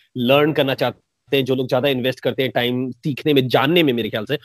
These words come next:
वो लोग इतना competitive नेचर वाइज नहीं होते हैं। तो problem क्या होता है कि जो लोग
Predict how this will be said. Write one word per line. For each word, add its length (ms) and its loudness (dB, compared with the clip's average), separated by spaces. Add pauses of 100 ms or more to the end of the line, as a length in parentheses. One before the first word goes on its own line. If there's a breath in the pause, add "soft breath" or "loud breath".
(180 soft breath)
वो 140 4
लोग 140 6
इतना 120 0
competitive 460 2
नेचर 380 0
वाइज 260 0
नहीं 180 -2
होते 180 -8
हैं। 80 -20 (300 loud breath)
तो 80 0
problem 360 2
क्या 120 4
होता 140 2
है 40 0
कि 100 2
जो 160 2
लोग 240 0